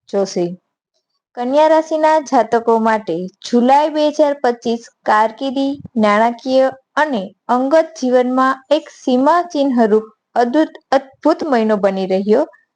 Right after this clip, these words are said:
છે. તમારા દસમા ભાવમાં અને અગિયારમા ભાવમાં અત્યંત શક્તિશાળી ગ્રહોથી ભરેલો હોવાથી તમે અકલ્પનીય સફળતા અને સન્માન પ્રાપ્ત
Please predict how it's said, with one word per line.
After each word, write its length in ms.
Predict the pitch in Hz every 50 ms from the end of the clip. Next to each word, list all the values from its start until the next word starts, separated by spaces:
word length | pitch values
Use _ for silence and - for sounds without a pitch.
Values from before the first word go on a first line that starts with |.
| _ _ _ _
છે. 400 | - - 214 185 175 180 180 _ _ _ _ _ _ _ _ _ _ _ _
તમારા 360 | 233 220 220 214 208 214 208
દસમા 460 | 208 190 220 226 220 - 269 262 254 254
ભાવમાં 640 | 240 285 254 247 247 247 254 254 254 254 254 254 - _
અને 220 | - - 262 285 277
અગિયારમા 580 | - - 233 240 226 262 269 294 277 285 285
ભાવમાં 560 | 254 202 202 220 202 196 190 190 190 185 190 - _ _ - _ _ _ _ _
અત્યંત 520 | 233 240 233 240 240 - 320 339 349 339 330
શક્તિશાળી 720 | - 294 262 262 - _ - 269 269 - 269 240 233 254 240
ગ્રહોથી 540 | 214 214 202 214 220 202 202 208 - 233
ભરેલો 500 | 220 220 208 196 190 190 190 196 208 214 214 190 - -
હોવાથી 580 | 240 240 247 233 220 226 - - 180 170 175 - _ _ _
તમે 320 | - 202 214 208 - - - _
અકલ્પનીય 720 | 262 285 302 302 - 302 320 311 311 311 302 302 302 302 311
સફળતા 680 | 311 - 233 233 233 - 233 220 226 - 226 220 220 -
અને 280 | - - 208 208 214
સન્માન 540 | 214 - - 208 202 208 214 214 220 220 220
પ્રાપ્ત 440 | 214 - - - - - _ -